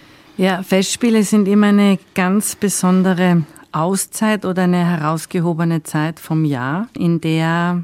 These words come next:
an, an einem oft auch ganz besonderem Ort kulturelle Dinge stattfinden. Was für mich Festspiele ausmacht, ist das Zusammenkommen von Menschen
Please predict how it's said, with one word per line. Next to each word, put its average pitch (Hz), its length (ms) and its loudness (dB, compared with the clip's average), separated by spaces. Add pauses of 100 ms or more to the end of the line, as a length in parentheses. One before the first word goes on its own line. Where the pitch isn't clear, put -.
(260)
an, 156 340 -4
an 185 220 0
einem 214 500 0 (440)
oft 196 320 -4
auch 165 120 -4
ganz 180 240 0
besonderem 165 600 0
Ort 156 260 -2 (280)
kulturelle 190 720 2
Dinge 160 380 2
stattfinden. 135 840 -4 (600)
Was 165 260 -4
für 190 120 -2
mich 214 260 0
Festspiele 180 600 -2
ausmacht, 175 560 -4
ist 180 220 -6
das - 340 -6
Zusammenkommen 196 960 -2
von 170 240 -4
Menschen 190 600 -2